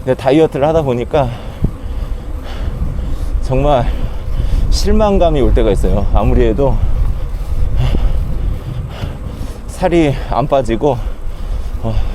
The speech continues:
뭔가, 어, 운동을 해도 아무 효과가 없는 것 같다, 이렇게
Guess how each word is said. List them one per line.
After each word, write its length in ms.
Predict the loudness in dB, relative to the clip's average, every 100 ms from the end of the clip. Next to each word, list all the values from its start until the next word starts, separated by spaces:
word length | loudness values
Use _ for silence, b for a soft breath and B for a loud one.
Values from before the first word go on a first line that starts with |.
| B B B B B B B -2 0
뭔가, 580 | 2 4 4 4 4 0 B B B -4 -6 -6 -4 -4 0 2
어, 280 | 2 2 0
운동을 380 | 2 2 4 4
해도 360 | 4 4 4
아무 220 | 2 2 0
효과가 340 | 0 0 2
없는 220 | 2 2
것 80 | 2
같다, 340 | 2 2 0 0 B B B B B B
이렇게 500 | 2 2 2 2 2